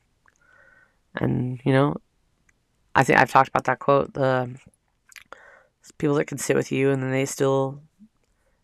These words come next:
think you're a warrior. You know, and I think when we get in that mindset, it's hard for us to even remember that, you know, we are strong. We can do things.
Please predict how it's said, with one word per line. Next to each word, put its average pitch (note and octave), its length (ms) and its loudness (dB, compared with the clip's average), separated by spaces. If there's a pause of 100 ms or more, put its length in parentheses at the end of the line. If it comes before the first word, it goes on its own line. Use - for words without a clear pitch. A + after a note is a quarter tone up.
(160)
think C3+ 200 -4
you're C3 160 4
a B2 80 0
warrior. C3 540 -2 (2500)
You C#3 80 -2
know, B2+ 100 6
and C3+ 100 6
I C3+ 160 2
think C#3+ 260 0 (100)
when C3 440 -4
we C3+ 140 -2
get C3+ 140 6
in C3 240 -2
that A#2+ 200 2
mindset, C3+ 580 0 (800)
it's - 140 -4
hard B2 220 6
for C3 540 0
us D3+ 220 4
to - 80 -6
even B2+ 200 -6
remember B2 420 -4
that, B2 200 -4 (1080)
you C3 100 -4
know, C3 140 0
we C3 600 -4
are F#3 160 4
strong. B2+ 480 -6
We C#3+ 140 -4
can D3+ 280 -2
do C3+ 160 -6
things. B2+ 720 -8